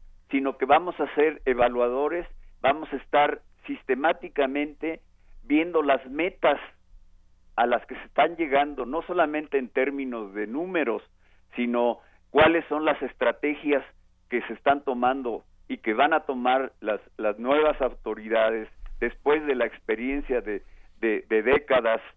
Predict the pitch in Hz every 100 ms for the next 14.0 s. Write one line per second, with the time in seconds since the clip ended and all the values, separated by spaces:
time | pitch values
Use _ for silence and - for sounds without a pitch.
0 | _ _ _ - 104 101 - 110 107 113
1 | 143 147 131 120 117 123 160 139 131 117
2 | 104 101 - 104 107 107 - 123 151 143
3 | 135 - 135 160 _ _ _ 131 165 170
4 | - 165 196 156 139 127 117 147 143 123
5 | 127 120 127 135 135 123 110 123 143 170
6 | - - - 110 117 123 127 _ - -
7 | 110 104 - 110 - 104 123 143 143 135
8 | 120 - 113 117 113 - - - - -
9 | 147 170 165 151 160 147 135 - 120 -
10 | 147 165 151 - - - - 123 - 143
11 | 156 170 143 - - - - - 120 113
12 | 110 - 135 131 143 123 120 151 156 147
13 | 147 165 - - - 127 - 147 170 175